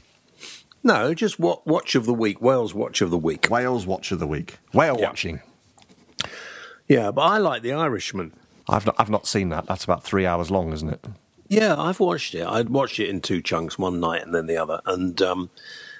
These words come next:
Speaker 1: I thought it was great. I don't know why everybody's sniffy about it.
Speaker 2: I will watch that. I'll let you know.
Speaker 1: Hmm. Um, okay, go on.
Speaker 2: Well, that's it. I, I didn't really have much this week. I just padded the show out for you.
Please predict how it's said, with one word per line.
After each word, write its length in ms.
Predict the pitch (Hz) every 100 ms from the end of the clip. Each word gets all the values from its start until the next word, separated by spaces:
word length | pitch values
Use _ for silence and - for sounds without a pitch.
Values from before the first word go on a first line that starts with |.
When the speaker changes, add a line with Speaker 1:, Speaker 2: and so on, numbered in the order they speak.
| -
Speaker 1:
I 40 | -
thought 120 | -
it 40 | 196
was 160 | 196
great. 300 | 170 247 214 -
I 140 | 139
don't 180 | 151 156
know 80 | 156
why 160 | 151 151
everybody's 360 | 147 139 139
sniffy 420 | - - 165 -
about 360 | 92 85 82 -
it. 100 | - - _ _ _ _ _ _ _ - - - - -
Speaker 2:
I 140 | 104
will 140 | 107 98
watch 280 | 98 - -
that. 240 | 78 - - _ _ _ _
I'll 140 | 87 87
let 160 | 87
you 80 | 90
know. 260 | 82 76 - _ _ _ _ _ -
Speaker 1:
Hmm. 180 | 123 98 - _ - - _ _ _ - - - - - - - - -
Um, 360 | 139 147 151 - _ - -
okay, 260 | 135 117 123
go 120 | 120
on. 120 | 120 - _ - - -
Speaker 2:
Well, 80 | 185
that's 120 | -
it. 60 | 202
I, 280 | 160 156 147
I 20 |
didn't 240 | 147 180
really 160 | 165 131
have 220 | 127 107
much 300 | 135 - -
this 160 | - -
week. 100 | -
I 60 |
just 200 | 101 120
padded 320 | - 123 113 90
the 80 |
show 240 | 90 131 117
out 160 | 76
for 240 | - 80
you. 100 | 78